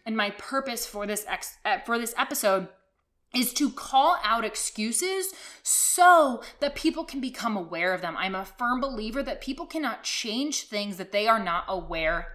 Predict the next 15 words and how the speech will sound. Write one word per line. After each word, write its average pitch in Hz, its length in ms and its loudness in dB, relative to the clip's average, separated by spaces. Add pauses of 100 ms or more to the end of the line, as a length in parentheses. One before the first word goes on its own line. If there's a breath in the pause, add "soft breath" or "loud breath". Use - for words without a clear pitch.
(160)
of. 185 580 6 (300 loud breath)
So 233 540 8 (180)
my 190 280 2
hope 269 600 4 (220 loud breath)
is 220 200 -2
that 190 360 8 (180)
if 311 300 0
you 269 140 -2
are 247 100 -2
listening 226 360 -4
to 202 60 -10
this 190 160 -6
episode 190 460 -2
and 175 160 -10
you 285 520 6